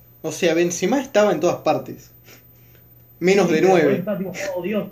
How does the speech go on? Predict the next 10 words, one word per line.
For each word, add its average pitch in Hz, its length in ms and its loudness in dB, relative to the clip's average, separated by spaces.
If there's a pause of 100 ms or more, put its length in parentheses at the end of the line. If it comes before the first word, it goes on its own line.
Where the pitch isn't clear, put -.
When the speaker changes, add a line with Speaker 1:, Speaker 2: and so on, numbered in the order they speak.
Speaker 2:
eh, 139 280 -14
tipo 160 160 -10
modo 165 240 -6
Dios 190 200 -6
y 156 40 -14
modo 156 300 -8
diez. 160 280 -8 (1000)
Speaker 1:
Claro. 160 480 0 (280)
Speaker 2:
No 170 100 -12
estaba 180 380 -10